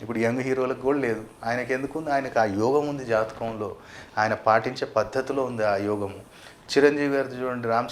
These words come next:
చరణ్ గారు, చిరంజీవి గారు నూట యాభై సినిమాలు తీస్తే వచ్చిన పాపులారిటీ రామ్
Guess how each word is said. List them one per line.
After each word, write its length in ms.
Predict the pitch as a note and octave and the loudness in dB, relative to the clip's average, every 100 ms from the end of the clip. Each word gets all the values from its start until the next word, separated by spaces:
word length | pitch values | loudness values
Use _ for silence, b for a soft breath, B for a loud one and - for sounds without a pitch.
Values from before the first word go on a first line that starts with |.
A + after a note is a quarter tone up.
| C#3 | -2
చరణ్ 160 | C3 | -2
గారు, 160 | C3 B2+ | -2 -2
చిరంజీవి 880 | A#2+ A#2+ - - - B2 C3 C#3 C#3 | -4 -10 -18 -16 -4 -2 0 2 2
గారు 120 | B2 | 2
నూట 200 | B2 B2 | 0 2
యాభై 240 | A#2 A2+ | 2 2
సినిమాలు 400 | A2+ A2+ C3+ C3+ | -2 -4 -2 -2
తీస్తే 400 | C3 B2 - B2+ | -2 -6 -6 -4
వచ్చిన 280 | A#2+ A#2 A#2+ | -4 -4 -6
పాపులారిటీ 640 | A2 A2 A2 C3 B2+ D#3+ | -2 -2 0 0 0 0
రామ్ 240 | C3 B2 | 0 0